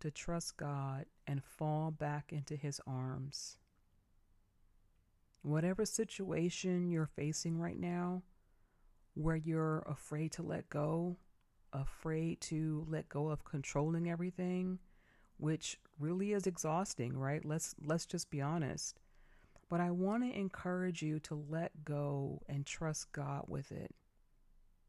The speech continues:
I know it's scary. I know people in the past have let you down,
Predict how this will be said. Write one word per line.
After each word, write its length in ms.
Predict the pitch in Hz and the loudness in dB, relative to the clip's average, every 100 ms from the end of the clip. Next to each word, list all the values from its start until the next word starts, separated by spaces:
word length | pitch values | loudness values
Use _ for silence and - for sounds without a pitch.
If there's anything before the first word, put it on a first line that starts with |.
| _ _ _ _ _ - - 156 | _ _ _ _ _ -20 -10 -2
I 120 | 160 | 2
know 340 | 170 175 180 | 4 4 4
it's 160 | 175 - | 4 0
scary. 680 | - 160 147 151 147 151 151 _ - _ - _ _ _ _ _ - _ _ _ _ - | -4 -2 0 -2 -4 -6 -10 _ -20 _ -20 _ _ _ _ _ -20 _ _ _ _ -8
I 140 | 143 151 | -2 2
know 240 | 175 180 | 2 2
people 420 | 185 - 190 175 | -2 -6 -4 0
in 140 | 165 156 | 2 2
the 80 | 156 | 0
past 720 | - 156 156 156 - - - | -4 -2 0 -2 -4 -8 -6
have 180 | 151 147 | -6 -2
let 240 | 156 - | -4 -4
you 160 | 151 147 | -4 -4
down, 680 | 143 147 147 147 139 139 | 0 0 2 2 0 -2